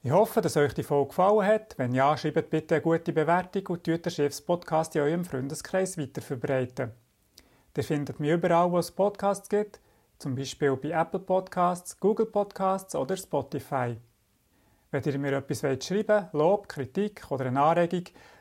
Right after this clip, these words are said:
dann könnt ihr das machen per E-Mail an dani at schiffspodcast punkt c h. Ihr findet mich aber auch bei den sozialen Netzwerken, zum Beispiel bei Facebook und Instagram. Der nächste Schiffspodcast kommt am ersten Montag vom Februar raus.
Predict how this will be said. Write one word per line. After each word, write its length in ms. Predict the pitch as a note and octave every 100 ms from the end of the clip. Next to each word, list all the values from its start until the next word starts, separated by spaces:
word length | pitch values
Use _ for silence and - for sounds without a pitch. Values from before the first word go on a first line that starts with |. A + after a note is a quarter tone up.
| -
dann 120 | F3
könnt 200 | F3 E3
ihr 60 | F3
das 160 | F3+
machen 340 | F3 F#3 - -
per 140 | C#3+
E-Mail 480 | F3 G3+ G3 G3+ G3
an 140 | A#2+
dani 400 | B2+ C3+ D#3 F3+ F#3
at 220 | C3 -
schiffspodcast 880 | - E3+ - - F3 - D#3+ D#3 -
punkt 340 | F3 F#3 - -
c 160 | D3
h. 240 | B2 B2 A2 _ _ _ _ _
Ihr 80 | D#3
findet 340 | C#3+ F3+ F3+ F3+
mich 100 | F3
aber 200 | D3+ E3
auch 60 |
bei 80 | F3+
den 140 | F3 D#3+
sozialen 520 | D3+ - D#3+ E3 E3
Netzwerken, 600 | F3+ F#3 F3 F3+ F#3 -
zum 160 | - E3+
Beispiel 360 | C3+ - D#3
bei 120 | D#3+
Facebook 640 | E3+ C3+ A#2 G#2+ - E3 -
und 140 | F#3+
Instagram. 720 | D#3 B2+ - C3+ C#3 C3 B2 A#2+ _ _ _ _ _ _ _ _ -
Der 80 |
nächste 440 | C#3+ E3+ F#3+ - G3+
Schiffspodcast 720 | G3+ - G3 G3+ F#3+ G3 F#3+
kommt 240 | D#3 D3
am 80 | D#3
ersten 320 | C3+ C3+ -
Montag 340 | D3+ - B2+ F3
vom 180 | F#3+ F3+
Februar 420 | D#3 C#3+ D3 C3+
raus. 220 | B2+ A2+